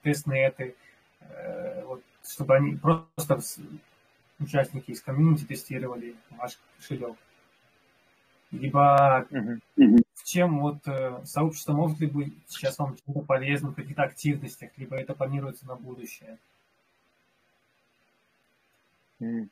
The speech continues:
Speaker 2: а, да, вот после запуска у нас мы проводили небольшое внутреннее тестирование, а, с призами,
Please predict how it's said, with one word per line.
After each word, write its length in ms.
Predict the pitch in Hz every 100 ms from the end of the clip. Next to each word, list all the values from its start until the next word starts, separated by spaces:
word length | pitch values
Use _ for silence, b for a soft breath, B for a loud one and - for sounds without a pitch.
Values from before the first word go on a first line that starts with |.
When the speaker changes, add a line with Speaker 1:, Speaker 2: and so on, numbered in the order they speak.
| - B B -
Speaker 2:
а, 180 | - - - -
да, 240 | - 131 104
вот 140 | 98
после 240 | 127 - 127
запуска 840 | 127 202 - 170 - 151 147 143
у 100 | 131
нас 340 | 127 123 -
мы 160 | 123 120
проводили 500 | 127 123 127 123 120
небольшое 520 | 120 110 117 - 123
внутреннее 400 | 120 117 120 110
тестирование, 800 | - - - 139 185 208 190 180
а, 560 | 165 151 - 123 - -
с 200 | - -
призами, 640 | - 101 104 160 180 170